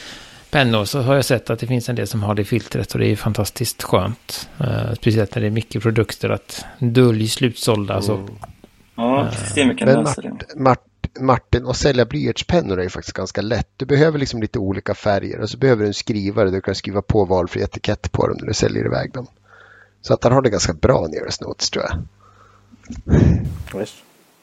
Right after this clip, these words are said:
Speaker 4: Men han berättade så, eh, fascinerande om det, alla varianter det fanns då och möjligheter och, och,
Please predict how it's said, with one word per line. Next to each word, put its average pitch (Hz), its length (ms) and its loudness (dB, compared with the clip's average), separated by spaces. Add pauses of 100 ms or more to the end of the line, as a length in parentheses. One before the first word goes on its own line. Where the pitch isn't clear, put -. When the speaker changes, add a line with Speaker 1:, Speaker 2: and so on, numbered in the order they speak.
(260)
Speaker 4:
Men 127 120 0
han 151 120 2
berättade 180 460 4
så, 123 440 2
eh, 117 240 -6
fascinerande 131 580 0
om 98 140 -2
det, 101 260 -2
alla 110 180 -2
varianter 117 720 2
det 123 60 2
fanns 131 300 0
då 113 100 -2
och 90 220 -4
möjligheter 90 640 -2
och, 90 280 -6
och, 90 80 -10